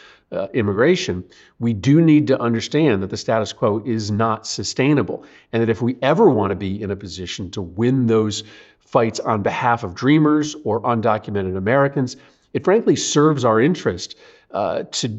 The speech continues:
to, to show Americans that we can handle our existing immigration system in a more orderly way. So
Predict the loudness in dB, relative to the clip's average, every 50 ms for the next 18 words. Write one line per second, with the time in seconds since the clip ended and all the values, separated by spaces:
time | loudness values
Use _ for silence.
0 | -10 -10 -4 -4 -4 -4 -4 -4 -4 -2 0 2 4 6 6 6 6 6 4 2
1 | 2 0 -2 -2 -4 -4 -4 -4 -6 -6 -6 -6 -6 -4 -4 -4 -4 -2 -4 -6
2 | -6 -6 -12 -10 -2 2 4 4 6 6 4 2 0 0 0 2 2 2 0 -2
3 | -10 -20 -20 _ -8 -8 -6 -6 -2 2 2 2 4 4 2 2 4 2 0 0
4 | 0 0 0 0 -2 -4 -8 -8 -6 -6 -6 -6 -6 -6 -6 -6 -4 -2 0 0
5 | 0 2 0 2 2 0 0 -2 -4 -4 0 0 2 2 0 -2 -2 -4 -6 -6
6 | -8 -10 -14 -20 -20 _ _ _ 0 2 2 2 2 -2 -6 -8 -4 0 0 0
7 | 0 0